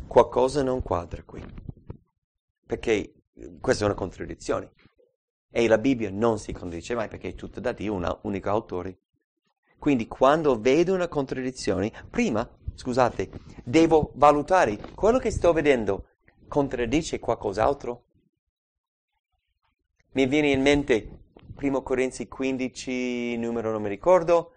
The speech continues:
"Cosa facciamo per quelli che si battezzano per i morti?" Ricordate quel versetto? Primo Corinzi quindici.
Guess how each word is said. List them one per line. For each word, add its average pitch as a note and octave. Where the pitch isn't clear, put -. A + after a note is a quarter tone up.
"Cosa C#3+
facciamo D#3+
per C#3
quelli C3
che B2
si A#2
battezzano C3
per A#2
i A#2+
morti?" C3+
Ricordate G#2+
quel A2
versetto? A2
Primo A2+
Corinzi A2
quindici. A2+